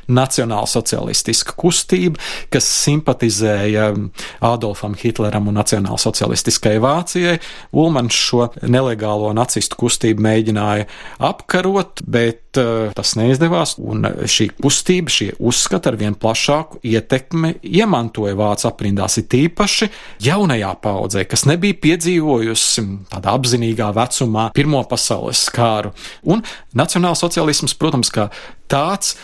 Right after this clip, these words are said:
savā maksimālajā plānā paredzēja arī Baltijas teritorijas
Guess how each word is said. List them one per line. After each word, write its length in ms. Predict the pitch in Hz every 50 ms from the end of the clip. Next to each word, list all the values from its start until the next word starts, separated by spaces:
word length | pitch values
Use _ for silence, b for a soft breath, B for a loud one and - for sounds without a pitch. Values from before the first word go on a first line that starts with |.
| B B B -
savā 420 | - 117 - - 135 117 110 101 98 95 - - -
maksimālajā 760 | - 113 135 175 - - - 190 175 175 170 160 151 135 127 120
plānā 440 | - - 127 123 131 139 135 127 110 95
paredzēja 600 | - - 123 143 143 123 127 139 135 139 139 - -
arī 180 | 123 135 127 101
Baltijas 400 | 117 120 123 - 135 123 - -
teritorijas 640 | 131 120 113 - 131 127 127 123 139 135 131 -